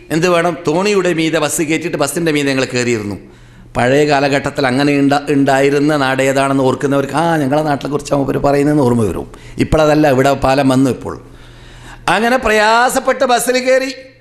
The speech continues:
ബസ് പോയി, കോ-, കോ-, ഇത് കോണി, ഇത്, ഇത് എന്തിൻ്റെ മീതിയാണ്? തോണിയുടെ മീതിയാണ് ബസ്. അങ്ങനെ കയറി അപ്പുറത്തെത്തി.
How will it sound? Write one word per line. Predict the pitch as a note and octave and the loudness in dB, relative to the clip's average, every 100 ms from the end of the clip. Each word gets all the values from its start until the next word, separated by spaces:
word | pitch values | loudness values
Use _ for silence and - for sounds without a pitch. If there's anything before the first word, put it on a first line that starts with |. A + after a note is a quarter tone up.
| _ _ - | _ _ -4
ബസ് | G3 - | -2 0
പോയി, | B3+ B3 B3 | 2 2 2
കോ-, | C4 G#3+ C4 F#3+ | 0 -2 -2 -4
കോ-, | - G3 A3 G#3+ | -8 -4 -2 0
ഇത് | G3 G#3 | 0 0
കോണി, | G#3 A3+ | 2 0
ഇത്, | A3+ G3+ G3 F3+ | 0 0 2 2
ഇത് | F3+ F3+ F#3+ | 0 0 0
എന്തിൻ്റെ | G3+ A3+ | 0 0
മീതിയാണ്? | A3+ A#3 A#3+ B3 C4+ - - - - - _ - _ - - - - - | 0 0 2 2 -2 -6 -18 -20 -20 -20 _ -20 _ -20 -20 -20 -20 -2
തോണിയുടെ | G3 B3+ C#4 C4 A#3+ | 0 2 2 2 2
മീതിയാണ് | A3+ G#3+ G#3 F#3+ | 0 0 0 0
ബസ്. | E3 - - - - - - C#3 | -2 -4 -10 -14 -20 -20 -10 -4
അങ്ങനെ | E3+ F3+ | -2 0
കയറി | D3+ E3+ | 0 0
അപ്പുറത്തെത്തി. | D#3+ C#3+ D3+ D3 B2 | -2 -2 -6 -6 -14